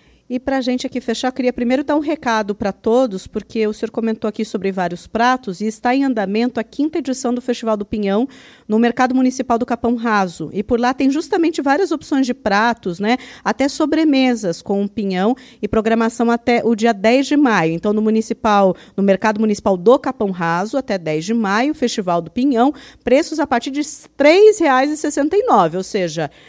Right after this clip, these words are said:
alguma, algum quitute com pinhão você vai poder saborear por um preço bem acessível e são dezesseis estabelecimentos por lá que participam do festival. Aí tem pastel de pinhão, tem o entreveiro,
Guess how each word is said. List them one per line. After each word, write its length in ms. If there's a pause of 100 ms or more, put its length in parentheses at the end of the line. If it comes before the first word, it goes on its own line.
(160)
alguma, 680
algum 460
quitute 720
com 200
pinhão 360
você 200
vai 140
poder 320
saborear 460
por 180
um 60
preço 340
bem 280
acessível 600 (400)
e 360
são 260
dezesseis 560
estabelecimentos 800
por 120
lá 140
que 80
participam 540
do 80
festival. 400
Aí 80
tem 180
pastel 460
de 100
pinhão, 380
tem 280
o 60
entreveiro, 800